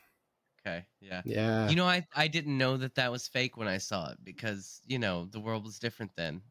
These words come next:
Speaker 1: and
Speaker 2: Yeah.
Speaker 1: you could fool people. And that made it all, you know, I'm glad I was a fucking idiot because that made it all the more, more scarier. It made it
Speaker 2: Mm-hmm.
Speaker 1: all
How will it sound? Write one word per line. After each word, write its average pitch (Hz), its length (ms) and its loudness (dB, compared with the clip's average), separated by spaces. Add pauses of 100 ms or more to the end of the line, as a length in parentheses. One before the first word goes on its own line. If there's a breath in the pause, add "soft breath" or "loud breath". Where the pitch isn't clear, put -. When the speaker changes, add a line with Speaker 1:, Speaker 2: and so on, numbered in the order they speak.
(160)
Speaker 1:
and 127 100 6
Speaker 2:
Yeah. 190 140 10
Speaker 1:
you 151 60 6
could 117 160 -2
fool 110 320 -4
people. 87 360 -6 (400)
And 113 160 2
that 120 160 2
made 127 200 2
it 110 80 -4
all, 110 300 2
you 127 140 2
know, 131 80 4
I'm 147 160 4
glad 139 260 2
I 120 40 0
was 95 180 -6
a - 60 -12
fucking 95 340 -6
idiot 87 360 -2
because - 200 -8
that 123 160 2
made 120 140 0
it 107 80 -4
all 95 240 2
the 104 100 -4
more, 104 260 0
more 113 180 -4
scarier. 107 540 -4 (100)
It 123 120 0
made 120 240 6
it 131 60 6
Speaker 2:
Mm-hmm. 165 80 0
Speaker 1:
all 113 260 2